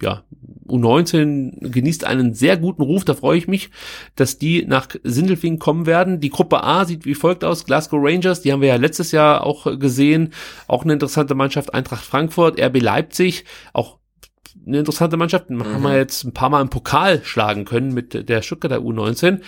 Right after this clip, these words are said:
Speaker 1: und Rapid Wien, die für mich eigentlich so die Mannschaft schlechthin des Samstags waren, äh, letztes Jahr und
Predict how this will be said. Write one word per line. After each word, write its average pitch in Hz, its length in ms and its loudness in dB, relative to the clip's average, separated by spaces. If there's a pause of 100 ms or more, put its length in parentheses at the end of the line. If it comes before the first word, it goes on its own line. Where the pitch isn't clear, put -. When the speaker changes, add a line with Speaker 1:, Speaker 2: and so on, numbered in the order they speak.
(260)
Speaker 1:
und 190 280 2
Rapid 165 440 -2
Wien, 175 300 2
die 117 100 -4
für 139 160 4
mich 208 300 0
eigentlich 165 260 2
so 156 120 4 (320)
die 196 140 -4
Mannschaft 190 400 0
schlechthin 190 480 0
des 156 160 2
Samstags 143 560 -2
waren, 117 380 -2 (120)
äh, 131 260 -2
letztes 147 360 -4
Jahr 147 300 4 (400)
und 139 320 2